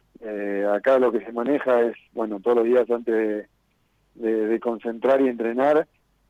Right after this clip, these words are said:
eh, nos hacen el, el, el testeo rápido, digamos, y en caso de que alguno, a alguno le salte positivo ese, van y te hacen el hisopado para descartar.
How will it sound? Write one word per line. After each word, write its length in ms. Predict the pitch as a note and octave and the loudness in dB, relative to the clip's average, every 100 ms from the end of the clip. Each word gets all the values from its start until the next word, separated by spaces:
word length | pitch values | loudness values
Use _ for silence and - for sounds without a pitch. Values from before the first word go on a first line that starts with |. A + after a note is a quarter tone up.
| _ - | _ -6
eh, 760 | G#2+ G#2 G2+ F#2+ F#2+ F#2 F#2 F2 F2 _ _ _ - | -2 0 0 -2 -2 -2 -4 -10 -20 _ _ _ -16
nos 280 | G2 G2 | -12 -10
hacen 280 | A2 - G#2+ | -10 -10 -8
el, 400 | G#2 G2 F#2 F#2+ | -6 -6 -6 -8
el, 300 | - G2+ F#2 - | -8 -8 -10 -14
el 160 | - G#2 | -14 -14
testeo 380 | - - B2+ B2 | -20 -4 0 2
rápido, 420 | B2+ A2 - A2+ | 2 0 0 0
digamos, 460 | A2 B2+ C3+ D3 - _ _ - - _ _ - | 2 2 2 -2 -4 _ _ -20 -20 _ _ -10
y 100 | A2 | -8
en 80 | |
caso 300 | G2+ A#2 - | -2 -2 0
de 100 | A2+ | 0
que 80 | G#2+ | 2
alguno, 760 | A#2 A#2 A#2+ A#2+ A2+ G#2+ G#2+ G#2 | 2 2 2 2 2 4 4 4
a 80 | G2+ | 2
alguno 280 | A2 A#2 | 2 -2
le 100 | A2+ | -4
salte 640 | A2 A#2 A2+ A2+ A#2 A2+ G2+ - _ _ _ | -2 -2 0 0 2 2 0 -8 _ _ _
positivo 640 | - B2 B2+ A2+ C3 C3+ C3+ | -6 -4 -6 -2 2 4 6
ese, 240 | D3 E3+ | 4 4
van 200 | C#3+ C3+ | 4 4
y 80 | C3+ | 2
te 100 | B2 | 2
hacen 220 | A#2+ A#2 | 0 0
el 120 | A#2 | -4
hisopado 420 | A2+ A2+ A2 B2+ B2+ | -4 -2 2 4 4
para 200 | A2+ G#2 | 4 2
descartar. 520 | - G2+ F#2+ G2+ | 2 -2 0 -2